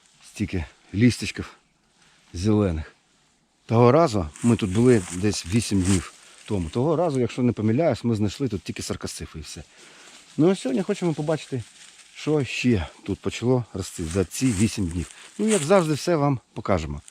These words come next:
Знайдемо, не знайдемо, не знаю. Але ж прогуляємося. Запрошую і вас з нами на таку лісову прогулку. Айда.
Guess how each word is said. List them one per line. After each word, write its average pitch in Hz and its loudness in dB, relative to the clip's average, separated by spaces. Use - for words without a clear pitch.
Знайдемо, 104 2
не 82 0
знайдемо, 123 0
не 92 0
знаю. 147 -2
Але 196 -2
ж - -10
прогуляємося. 82 -2
Запрошую 147 -2
і 127 -4
вас 85 -4
з 90 -4
нами 139 0
на 90 -4
таку - -8
лісову 101 -4
прогулку. 80 -6
Айда. 98 0